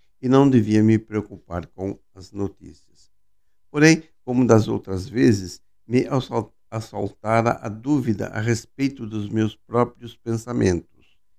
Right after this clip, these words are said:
e, em razão da truculência e do poder que nos dominava, decidi que era melhor comparecer e mostrar colaboração ao invés de ficar em casa,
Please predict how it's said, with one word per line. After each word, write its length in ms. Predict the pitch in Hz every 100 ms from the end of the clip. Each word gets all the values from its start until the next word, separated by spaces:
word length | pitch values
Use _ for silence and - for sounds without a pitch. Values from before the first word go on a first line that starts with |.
| _ _ _
e, 300 | 110 110 110 _ _ _ _
em 80 | 110
razão 520 | 107 104 98 110 117
da 140 | 104 98
truculência 920 | - 113 - 101 101 110 110 - 90
e 60 | 101
do 120 | 107
poder 500 | - 98 92 110 107
que 100 | -
nos 240 | 104 92
dominava, 760 | 92 98 95 92 110 120 131 - _ _ _ _
decidi 540 | 127 - 135 113 139
que 180 | 139 123
era 160 | 117 113
melhor 400 | 107 104 110 110
comparecer 840 | - 104 95 95 85 113 127 - _ _ -
e 100 | 139
mostrar 600 | 156 143 - 104 107 107 _
colaboração 920 | 101 101 98 92 85 - 107 117 110 - _ _
ao 100 | 107
invés 420 | 107 - 107 101
de 80 | 98
ficar 380 | 104 - 95
em 140 | 101 104
casa, 500 | - - 85 78